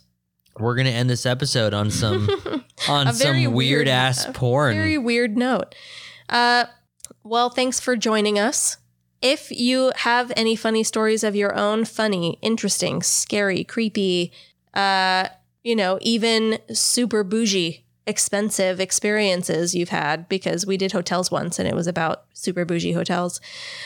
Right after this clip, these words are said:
Speaker 1: Yeah.
Speaker 2: Um, anything you would want to share with us, please send it to fan mail at three shots in dot com. We would love to hear from you. And, uh, if you do like the show and you would love to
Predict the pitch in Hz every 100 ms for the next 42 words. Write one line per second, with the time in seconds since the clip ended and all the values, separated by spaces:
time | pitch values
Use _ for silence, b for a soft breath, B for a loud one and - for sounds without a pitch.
0 | B 220 226 226 226 233 _ _ _ _
1 | 226 269 277 254 247 226 202 208 190 -
2 | 208 202 196 - 185 185 180 180 - 180
3 | - 185 180 180 180 185 - b b -
4 | 180 - 185 - 180 190 185 180 180 -
5 | 202 226 269 _ _ - 185 185 185 190
6 | 190 226 247 247 247 247 B B B B
7 | - 214 214 220 220 - 208 208 208 208
8 | 202 - _ _ - 226 226 226 233 240
9 | 240 233 233 - _ _ _ 226 240 233
10 | 233 233 214 - 214 214 214 196 202 208
11 | 202 196 196 190 190 196 - 190 196 196
12 | 190 202 - - - 190 185 185 185 180